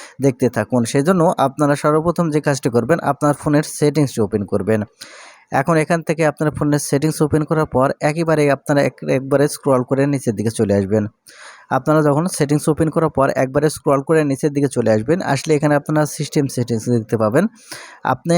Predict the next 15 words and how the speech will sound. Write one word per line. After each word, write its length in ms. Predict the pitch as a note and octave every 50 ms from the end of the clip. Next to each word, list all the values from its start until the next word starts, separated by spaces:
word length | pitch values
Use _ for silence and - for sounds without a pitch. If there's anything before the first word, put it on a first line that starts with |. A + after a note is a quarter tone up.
| E3+ D3+
এখন 140 | C#3 D#3+ D3 C#3+
এখান 140 | C#3+ C#3+ C3+ -
থেকে 140 | C#3 D#3+ E3 - -
সিস্টেম 260 | D#3+ D3 - - C#3 B2+ -
সেটিংসটি 380 | C3 A#2 B2 A#2+ A#2 - - D#3+ D#3
ওপেন 160 | C#3 B2+ A#2 A2 -
করবেন। 280 | A2 G2+ G2 G#2 G2+ G2 G2 - _ _ _ - - - - _ _ _ - - -
সিস্টেম 300 | D3 C#3+ - - F#3 F3 E3+ -
সেটিংস 260 | E3+ D#3 E3 D#3 - E3
ওপেন 180 | D3+ - E3 E3 D#3+ -
করলে 220 | E3+ C#3+ C3 D3+ E3 D3 C#3+
এখানে 180 | C#3 D3+ D3+ D3 D3
আপনারা 180 | - D#3 D3+ C#3+
দেখতে 180 | C#3 C3+ - C#3 B2+
পাবেন 180 | A#2+ B2+ D#3+